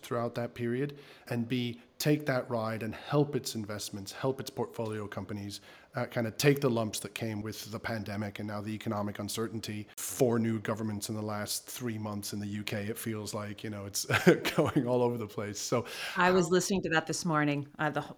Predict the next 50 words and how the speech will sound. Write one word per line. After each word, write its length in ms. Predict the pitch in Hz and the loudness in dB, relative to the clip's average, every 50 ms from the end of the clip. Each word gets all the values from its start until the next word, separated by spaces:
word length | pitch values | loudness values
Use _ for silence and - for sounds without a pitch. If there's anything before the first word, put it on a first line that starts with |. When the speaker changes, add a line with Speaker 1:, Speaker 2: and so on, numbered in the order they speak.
| _ - | _ -2
Speaker 2:
the, 400 | 165 165 156 151 147 147 160 131 135 - - | 0 2 2 2 0 -2 -6 -10 -10 -4 -2
the 100 | 180 175 | -2 0
Daily 440 | 180 190 180 175 180 180 175 170 | 4 4 6 6 8 6 6 4
had 120 | 156 156 143 | 2 0 -2
this 160 | 147 143 - | -4 -6 -4
amazing 520 | - 165 180 156 151 156 151 147 151 151 | -2 0 0 2 2 2 0 0 -2 -2
podcast 600 | 147 165 143 139 143 139 175 139 135 139 - - | 2 4 4 4 4 2 0 0 0 0 0 -2
on 140 | 147 147 143 | 0 -2 -2
this 160 | 139 139 - | -2 -4 -4
whole 220 | - - 147 143 147 | -2 0 0 0 -2
thing. 360 | - - 151 139 135 131 131 | -2 -2 -2 -2 -2 -2 -4
So 440 | 131 - - 147 135 135 135 135 131 135 | -4 -2 0 0 2 2 0 -2 -4 -6
I'm 220 | 139 139 135 - | -10 -10 -10 -8
like, 300 | - 143 139 135 135 - - _ _ - | -6 -6 -6 -6 -10 -14 -18 _ _ -4
I, 160 | 160 151 139 | -2 -2 -2
Speaker 1:
So 140 | - - 170 | 0 0 2
Speaker 2:
we 80 | 220 | 2
could 100 | - 220 | 2 4
Speaker 1:
true. 100 | 202 202 | 6 6
Speaker 2:
talk 100 | 190 180 | 6 6
about, 140 | 170 165 151 | 6 6 6
I 120 | 139 139 | 6 6
know 120 | 135 135 131 | 4 2 -2
that's 180 | 131 151 - | -4 -4 -2
not 140 | - 143 135 | -4 -4 -4
the 120 | 143 139 127 | -2 -2 -2
Speaker 1:
Yeah. 60 | 120 | 0
Speaker 2:
part 120 | 143 151 | -2 -2
of 40 | 151 | -6
the 140 | - - - | -8 -10 -10
podcast, 460 | 123 123 123 - - - - - - | -10 -10 -10 -10 -8 -8 -8 -8 -6
but 200 | - 139 127 - - - _ - | -4 -4 -4 -6 -8 -6 _ -2
I 60 | 147 | 0
really 200 | 143 156 147 147 | 0 0 0 0
wanna 140 | 143 135 131 | -2 -2 -4
talk 180 | - 135 135 | -4 -6 -6
to 40 | - | -8
you 60 | 127 | -10
about 160 | - - - - | -14 -14 -12 -10
that. 280 | 120 110 90 - - - - - | -10 -10 -10 -10 -12 -6 0 2
<laughs> 720 | 302 294 - - - - - - 330 - - - 330 330 - - _ _ _ _ _ _ _ _ - - | 2 2 0 -4 -14 -8 -2 0 0 4 4 4 4 2 0 -8 _ _ _ _ _ _ _ _ 6 10
Speaker 1:
Oh, 180 | 139 147 131 113 | 12 12 12 12
well, 160 | 127 131 120 | 10 10 8
w-, 340 | 107 110 127 131 117 123 131 | 8 6 4 4 6 4 6
w-, 200 | 123 131 156 147 | 8 8 8 10
we'll 160 | 135 151 160 | 12 12 12
get 240 | 156 139 147 143 143 | 12 12 10 8 8
there. 180 | 139 123 113 107 - - - - - | 6 4 2 2 -2 -6 -14 -14 -4
So 280 | - - 147 147 143 143 - - - - - - - | 6 10 10 10 10 10 4 -4 -10 -14 -20 4 10
in, 260 | - 202 214 220 240 | 12 12 12 12 10